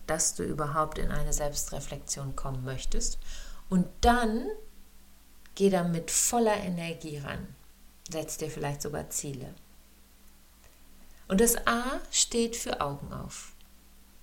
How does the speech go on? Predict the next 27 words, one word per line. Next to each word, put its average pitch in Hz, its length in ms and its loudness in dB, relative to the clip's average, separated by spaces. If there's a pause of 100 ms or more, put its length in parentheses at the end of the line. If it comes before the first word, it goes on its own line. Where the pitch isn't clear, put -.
(440)
Und 196 300 2
das 220 240 4
habe 208 100 0
ich - 80 0
ja 220 80 0
gerade 208 320 2
schon 202 220 0
erwähnt, 160 440 0
gerade 196 380 4
in 156 140 -4
der 143 100 -4
jetzigen 147 540 -4
Zeit 143 300 -8
ist 185 200 -4
es - 240 -8
so 202 560 0 (200)
wichtig. 160 880 -6
Wir 185 100 -2
können 220 440 -2
uns 196 280 0
ja 190 140 0
nicht 190 340 0
von 180 500 -2 (220)
f-, - 400 -10
ganz 185 340 2
nah 185 220 4
spüren. 220 800 2